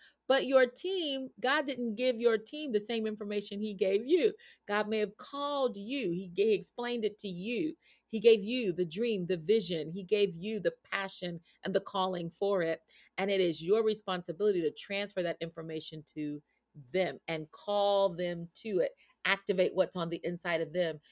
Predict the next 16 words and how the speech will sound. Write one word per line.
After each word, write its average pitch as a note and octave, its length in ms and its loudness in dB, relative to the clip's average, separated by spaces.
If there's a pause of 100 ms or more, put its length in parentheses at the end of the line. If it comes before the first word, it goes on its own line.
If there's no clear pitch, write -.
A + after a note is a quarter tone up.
(140)
and D#3+ 200 -6
call F#3 400 0
them F3 280 -4 (180)
in F3+ 320 -2
to E3 200 -6
make E3 240 -4
space - 640 0
for E3+ 120 -2
them D#3+ 180 -8
to E3+ 100 -10
build D#3+ 460 0 (240)
within F#3 480 -2
what F3 180 0
God D#3+ 300 0
called E3 440 -2
you. D3 200 -10